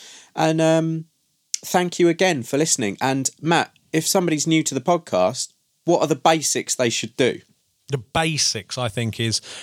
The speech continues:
Speaker 2: it'd be really, really nice to do the iTunes review thing, mainly because that really helps us with our getting more and more people to listen,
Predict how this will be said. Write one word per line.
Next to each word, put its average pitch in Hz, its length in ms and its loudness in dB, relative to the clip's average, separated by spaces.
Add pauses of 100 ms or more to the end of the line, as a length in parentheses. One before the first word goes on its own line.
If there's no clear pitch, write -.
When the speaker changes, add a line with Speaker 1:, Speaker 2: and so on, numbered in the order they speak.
(120)
Speaker 2:
it'd 156 140 -2
be 160 100 0
really, 156 480 0
really 135 320 -2
nice 104 360 -2
to 104 100 -8
do 107 440 -2
the 107 280 -4
iTunes 110 680 -2
review 101 380 -6
thing, 92 340 -8 (140)
mainly 175 480 0
because 135 320 -4
that 117 180 -6
really 117 260 -2
helps 107 420 -2
us - 260 -2
with 92 140 -6
our 92 320 -4 (680)
getting 110 360 -2
more 117 320 0
and 107 80 -2
more 107 240 -2
people 110 360 -10
to 113 100 -6
listen, 107 420 -4